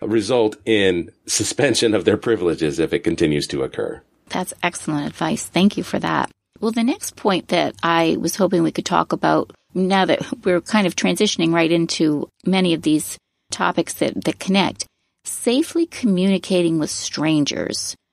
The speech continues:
Speaker 2: Cyberbullying is not the only worry when it comes to online gaming. It's every parent's nightmare that some of the people their child interacts with online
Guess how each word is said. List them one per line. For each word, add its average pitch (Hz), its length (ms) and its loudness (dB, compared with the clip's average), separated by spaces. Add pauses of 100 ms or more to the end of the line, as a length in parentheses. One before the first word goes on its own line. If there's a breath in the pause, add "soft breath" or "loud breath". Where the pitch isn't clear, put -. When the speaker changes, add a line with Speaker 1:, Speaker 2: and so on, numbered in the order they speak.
Speaker 2:
Cyberbullying 226 680 2
is 151 140 -4
not 170 320 2
the 185 120 2
only 170 220 2
worry 151 320 2
when 139 120 0
it 117 100 -2
comes 135 300 0
to 147 180 -2
online 143 360 2
gaming. 196 500 0 (420)
It's 180 340 -2 (240)
every 190 340 2
parent's 156 500 0
nightmare 135 680 0
that 175 180 -2
some 165 300 0
of 185 100 0
the - 100 0
people 160 440 -2
their 151 240 -2
child 165 440 -2
interacts 151 680 -2
with 208 160 -2
online 202 560 2